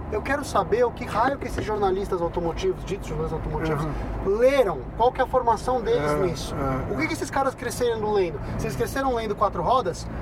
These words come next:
Speaker 1: lindo. Se eles pararam de ler Quatro Rodas há quinze anos atrás.
Speaker 2: <laughs>
Speaker 1: Entendeu? Até aí,
Speaker 2: É.
Speaker 1: você sabe que uma coisa engraçada, né? Eu tive que arrumar minhas revistas,
Speaker 2: Uhum.
Speaker 1: né, por causa da mudança e tal.
Speaker 2: Uhum.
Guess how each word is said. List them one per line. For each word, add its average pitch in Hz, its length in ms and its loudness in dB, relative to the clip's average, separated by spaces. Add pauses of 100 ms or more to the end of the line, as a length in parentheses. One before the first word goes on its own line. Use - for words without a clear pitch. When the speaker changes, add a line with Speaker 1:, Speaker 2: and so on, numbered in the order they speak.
(120)
Speaker 1:
lindo. 190 400 -2
Se 180 140 -4
eles 180 160 -2
pararam 196 400 4
de 190 80 0
ler 190 100 2
Quatro 190 260 0
Rodas 392 380 0
há 381 80 2
quinze 403 300 -2
anos 427 160 -2
atrás. - 420 0
Speaker 2:
<laughs> - 640 -2
Speaker 1:
Entendeu? 165 460 2
Até 202 240 4
aí, 190 180 4
Speaker 2:
É. 147 320 -4
Speaker 1:
você - 80 -2
sabe - 200 0
que - 100 -6
uma 392 180 0
coisa 440 180 -2
engraçada, 392 440 2
né? 190 60 4
Eu - 40 2
tive - 120 -6
que - 40 -2
arrumar 202 160 6
minhas 180 160 0
revistas, 185 420 -2 (380)
Speaker 2:
Uhum. 151 60 0
Speaker 1:
né, 151 340 0
por - 60 -4
causa 160 160 0
da 156 60 -2
mudança 180 460 -2
e - 120 -4
tal. 196 240 4
Speaker 2:
Uhum. 165 120 0